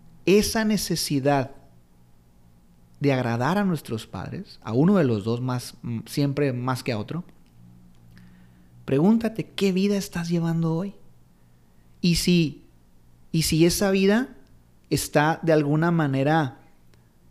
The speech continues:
am, for-, formándose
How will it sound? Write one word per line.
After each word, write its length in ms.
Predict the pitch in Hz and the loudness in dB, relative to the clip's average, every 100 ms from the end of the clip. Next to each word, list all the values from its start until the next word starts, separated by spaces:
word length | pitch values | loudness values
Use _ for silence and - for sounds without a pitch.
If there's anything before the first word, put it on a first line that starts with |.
| - | -10
am, 340 | 131 113 107 - _ _ _ _ _ - - - _ _ _ _ _ _ _ | -6 -4 -6 -12 _ _ _ _ _ -20 -20 -20 _ _ _ _ _ _ _
for-, 480 | - 196 170 151 - | -2 4 4 2 -6
formándose 1200 | - 180 165 156 175 247 247 156 143 147 143 139 | -2 2 4 4 4 4 4 4 4 0 0 -4